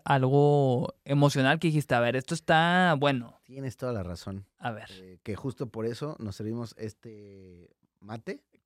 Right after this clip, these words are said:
Speaker 1: <laughs> Si fuera mate, o sea, yo creo que sería muy evidente.
Speaker 2: Está
Speaker 1: Fíjate,
Speaker 2: bonito.
Speaker 1: se, se me hace interesante a, eh, comunicar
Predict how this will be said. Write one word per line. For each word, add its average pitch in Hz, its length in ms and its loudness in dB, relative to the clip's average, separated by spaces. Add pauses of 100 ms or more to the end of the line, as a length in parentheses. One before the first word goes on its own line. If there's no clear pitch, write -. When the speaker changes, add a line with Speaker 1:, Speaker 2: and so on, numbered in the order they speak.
Speaker 1:
<laughs> 202 1700 4
Si 143 100 -2
fuera 147 260 6
mate, 170 520 6
o 143 320 -2
sea, 135 160 2
yo 131 160 0
creo 139 160 -8
que 147 160 -4
sería 131 240 0
muy 143 140 -2
evidente. 143 440 -2
Speaker 2:
Está - 440 -20
Speaker 1:
Fíjate, 151 360 0
Speaker 2:
bonito. - 120 -16 (200)
Speaker 1:
se, - 40 -4
se 175 140 0
me 160 120 4
hace 151 140 6
interesante 190 760 0 (460)
a, 143 440 4
eh, 131 320 0
comunicar 143 840 0